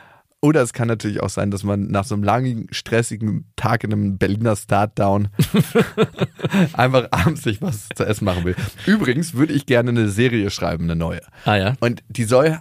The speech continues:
Speaker 1: heißen Start Down, also
Speaker 2: Mhm.
Speaker 1: statt Start Up. Eigentlich gibt's ja viel mehr Start Downs als Start Ups,
Speaker 2: Ja.
Speaker 1: so wie es viel mehr unerfolgreiche Schauspieler als erfolgreiche Schauspieler gibt.
Speaker 2: Ja.
Speaker 1: Das Problem ist, man hört nie was von ihnen.
Speaker 2: <laughs> Kunststück.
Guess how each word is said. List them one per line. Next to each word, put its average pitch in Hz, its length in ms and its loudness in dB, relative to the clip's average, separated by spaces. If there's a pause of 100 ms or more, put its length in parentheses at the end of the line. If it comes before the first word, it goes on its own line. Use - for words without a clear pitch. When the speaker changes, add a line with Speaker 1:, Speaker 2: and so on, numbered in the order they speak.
(140)
Speaker 1:
heißen 147 340 0
Start 120 440 -2
Down, 131 260 2
also 110 160 0
Speaker 2:
Mhm. 101 60 2
Speaker 1:
statt 107 240 0
Start - 300 -2
Up. 139 180 0
Eigentlich 127 300 0
gibt's - 160 -8
ja 117 80 2
viel 117 160 -2
mehr 113 120 0
Start 101 320 -2
Downs 110 240 0
als 104 160 -6
Start - 260 -4
Ups, - 200 -2
Speaker 2:
Ja. 92 140 2 (100)
Speaker 1:
so 113 200 -4
wie 123 100 0
es 120 100 -4
viel 139 140 0
mehr 127 180 2
unerfolgreiche 117 560 0
Schauspieler 113 460 0
als 98 120 -2
erfolgreiche 101 540 -2
Schauspieler 85 400 -6
gibt. 104 220 0
Speaker 2:
Ja. - 60 -18 (240)
Speaker 1:
Das 104 100 -2
Problem 120 380 0
ist, 107 140 -4
man 92 160 -2
hört 113 220 0
nie 95 100 -4
was 76 140 -4
von 82 140 -6
ihnen. - 220 -2 (580)
Speaker 2:
<laughs> - 580 -12
Kunststück. - 460 -2